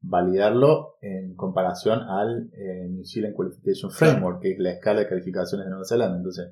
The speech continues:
Speaker 2: Aparte, a mí me parece, si están en la duda, te van a nivelar para abajo, no, no te van a nivelar para arriba, ¿entendés? Si no están seguros de que la carrera es tan similar a la que, lo que se estudia acá,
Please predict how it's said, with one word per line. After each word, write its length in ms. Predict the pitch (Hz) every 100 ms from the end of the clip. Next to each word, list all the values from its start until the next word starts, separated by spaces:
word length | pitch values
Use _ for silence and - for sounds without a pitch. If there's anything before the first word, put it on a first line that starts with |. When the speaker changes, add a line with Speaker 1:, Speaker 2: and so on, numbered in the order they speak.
| -
Speaker 2:
Aparte, 320 | - 127 120
a 40 | 123
mí 80 | 131
me 80 |
parece, 320 | 117 120 120 120
si 160 | -
están 240 | 110 120 127
en 100 | 117
la 100 | 113
duda, 520 | 123 131 147 156 - _ _ _ _ -
te 120 | 107
van 180 | 104 104
a 40 |
nivelar 320 | 104 104 107
para 140 | 107 104
abajo, 420 | 113 110 - 98
no, 300 | 104 101 - _
no 180 | 110 104
te 40 |
van 140 | 110 110
a 60 |
nivelar 280 | 104 101 104
para 140 | 104 101
arriba, 320 | 107 104 101 - _ _ -
¿entendés? 560 | 107 101 104 104 - -
Si 240 | - 110
no 80 | 117
están 260 | - 127
seguros 440 | 127 117 127 123 113
de 100 | 104
que 80 | 104
la 100 | 104
carrera 300 | 110 117 113
es 360 | - - - -
tan 180 | 117
similar 360 | 117 110 107 117
a 60 | 107
la 160 | 98
que, 80 | -
lo 100 | 101
que 80 | -
se 100 | -
estudia 260 | - 113 101
acá, 400 | - 113 -